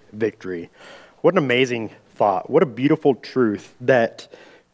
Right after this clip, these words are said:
life's worst enemy, that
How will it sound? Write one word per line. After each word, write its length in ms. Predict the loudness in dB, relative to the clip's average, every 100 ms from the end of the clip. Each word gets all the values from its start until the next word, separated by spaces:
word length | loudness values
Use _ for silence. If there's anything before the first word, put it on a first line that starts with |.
| _ _ _ _ _ _
life's 580 | 0 4 4 2 -8 -2
worst 500 | 2 4 2 -4 -14 -6
enemy, 480 | -6 -4 -8 -12 -16 _
that 240 | -2 -2